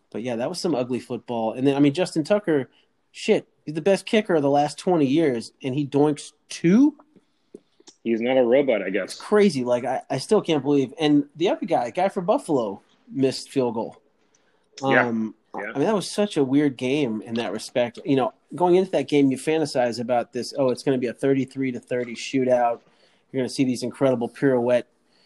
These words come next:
Speaker 1: catches, one-handed in the end zone. It's just gonna be score, score, score." And it was just, uh, you know,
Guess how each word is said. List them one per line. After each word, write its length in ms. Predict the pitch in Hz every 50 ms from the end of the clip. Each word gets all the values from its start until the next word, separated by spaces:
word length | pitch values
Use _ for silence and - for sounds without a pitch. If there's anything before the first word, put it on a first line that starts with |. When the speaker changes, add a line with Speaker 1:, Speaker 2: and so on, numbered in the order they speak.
| _ _ _
Speaker 1:
catches, 500 | - 151 131 131 127 - - 127 117 107
one-handed 520 | 117 127 131 131 123 135 127 127 127 120
in 80 | 127 120
the 120 | 123 123
end 140 | 147 147 143
zone. 300 | 135 139 135 135 135 123 120
It's 140 | 113 -
just 240 | - 135 120 - -
gonna 140 | - 127 113
be 120 | 107 107
score, 480 | 107 - - - - 151 143 131 120 117
score, 340 | - - - 139 131 127 120
score." 360 | - - - 131 131 127 123
And 80 | 117 113
it 100 | 101 101
was 120 | 120 -
just, 300 | - 139 131 - - -
uh, 280 | 120 113 104 98 87 - - _ _ _ _ _ _ _ _ _ _ _ _ _ _ _ _ _
you 100 | - 117
know, 160 | 107 104 95